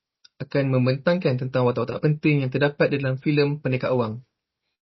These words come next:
Okey, untuk watak yang pertama ialah watak Awang. Awang adalah watak utama yang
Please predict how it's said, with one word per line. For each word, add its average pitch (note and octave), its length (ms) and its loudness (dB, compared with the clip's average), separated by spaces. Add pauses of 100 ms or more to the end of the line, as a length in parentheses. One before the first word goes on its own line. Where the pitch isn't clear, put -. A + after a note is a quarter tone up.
(160)
Okey, B2+ 160 2
untuk B2 240 0
watak - 160 -4
yang C3 80 -2
pertama D3+ 320 2
ialah C#3 240 0
watak B2+ 240 -2
Awang. A#2 320 0 (760)
Awang D3 240 4
adalah C#3+ 240 0
watak C3 180 -4
utama C#3 380 0 (480)
yang C3+ 100 0